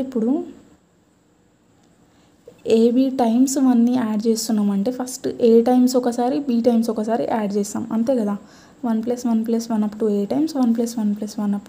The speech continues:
to B times అని చెప్పేసి. So అయితే ఇప్పుడు దీన్ని మనం ఏం రాయొచ్చు? A B dot one ఏదైతే ఉందో దాన్ని A dot one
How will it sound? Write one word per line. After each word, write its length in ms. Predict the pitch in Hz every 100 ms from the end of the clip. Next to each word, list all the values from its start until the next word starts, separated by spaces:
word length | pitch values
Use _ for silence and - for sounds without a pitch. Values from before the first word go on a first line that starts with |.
| 302
to 40 | 339 - - - - 240
B 80 | 233 220 220
times 260 | 208 208 214
అని 100 | 190
చెప్పేసి. 360 | 196 220 208 302 - - - _
So 60 | 262
అయితే 120 | 262 262
ఇప్పుడు 160 | 262 240
దీన్ని 180 | 254 247
మనం 160 | 240 233 220
ఏం 80 | 226 240
రాయొచ్చు? 360 | 247 233 - 240 240 226
A 20 | 220
B 100 | 233 240
dot 180 | 233 233 214
one 100 | 214 214
ఏదైతే 280 | 214 208 208
ఉందో 160 | 202 202 202
దాన్ని 240 | 202 247 269 240
A 40 | 233 240
dot 200 | 247 247 233
one 100 | 226